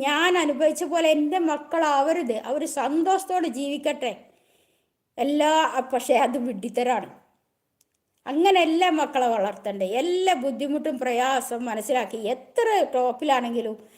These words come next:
നമ്മൾ അവരെ താഴ്ന്ന രൂപത്തിലുള്ള ജീവിതം പഠിപ്പിച്ച് തന്നെ കൊണ്ടുവരണം. മക്കൾ പറയുന്നതൊക്കെ വാങ്ങിക്കൊടുത്തിട്ടല്ല, എന്തെങ്കിലും പറയുമ്പോൾ എന്നും നമ്മൾ നല്ലതുപോലെ തിന്ന്, ഇന്ന് നമ്മൾ ഇങ്ങനെ തി-, ഇതും വേണം തിന്ന് പഠിക്കാൻ, ഇനി ഹോസ്റ്റലിൽ പോകാനുള്ള,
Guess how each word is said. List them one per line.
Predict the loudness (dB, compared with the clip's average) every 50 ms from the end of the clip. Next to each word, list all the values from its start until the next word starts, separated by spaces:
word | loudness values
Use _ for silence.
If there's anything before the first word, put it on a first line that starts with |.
| _ _ _ -4
നമ്മൾ | -2 2 2 4 4
അവരെ | 4 4 2 2 2 2 0 -2 -2 -2 -2
താഴ്ന്ന | -2 0 0 2 2 0 0 0 0 -2 -2
രൂപത്തിലുള്ള | -4 -4 -4 -4 -6 -6 -6 -2 0 0 0 2 0 -2 -2 -4 -6
ജീവിതം | -6 -8 -6 -6 -6 -8 -8 -6 -6
പഠിപ്പിച്ച് | -6 -6 -8 -10 -12 -14 -14 -10 -10 -10
തന്നെ | -10 -8 -8 -8 -8 -8 -8 -8 -8
കൊണ്ടുവരണം. | -8 -6 -6 -8 -8 -6 -6 -8 -8 -10 -16 -20 -20 _ _ _ _ _ _ _ _ _ _ _ _ _ _ _ _ _ -14
മക്കൾ | -12 -6 -4 -4 -2 -2 -4
പറയുന്നതൊക്കെ | -4 -4 -4 -4 -4 -4 -6 -6 -8 -10 -6 -2 -2 0
വാങ്ങിക്കൊടുത്തിട്ടല്ല, | 0 0 -2 -2 -4 -8 -10 -10 -12 -12 -12 -14 -14 _ -10 -8 -8 -8 -8 -10 -16 -20 _ -20 -20 -20 -20 -20 _ _ 4
എന്തെങ്കിലും | 6 6 6 6 6 6 6 4 4 4 4 2 2 0 -2
പറയുമ്പോൾ | -2 -2 -2 -2 -4 -4 -4 -4 -4 -4
എന്നും | -2 0 2 4 4 4
നമ്മൾ | 2 2 0 -2 -4
നല്ലതുപോലെ | -4 -4 -6 -6 -6 -8 -6 -6 -6 -8 -6
തിന്ന്, | -10 -12 -12 -12 -10 -4 0
ഇന്ന് | 2 4 4 2
നമ്മൾ | 2 0 -2 -4 -4 -4
ഇങ്ങനെ | -6 -6 -8 -8 -8
തി-, | -8 -8 -6 -6 0
ഇതും | 2 2 4 4
വേണം | 4 4 2 2 -2 -4 -6
തിന്ന് | -8 -6 -8 -8
പഠിക്കാൻ, | -6 -6 -8 -8 -8 -8 -6 -6
ഇനി | -2 -2 0
ഹോസ്റ്റലിൽ | 0 0 -2 -4 -6 -10 -10 -8 -6 -6
പോകാനുള്ള, | -4 -2 -2 -2 -4 -4 -6 -6 -8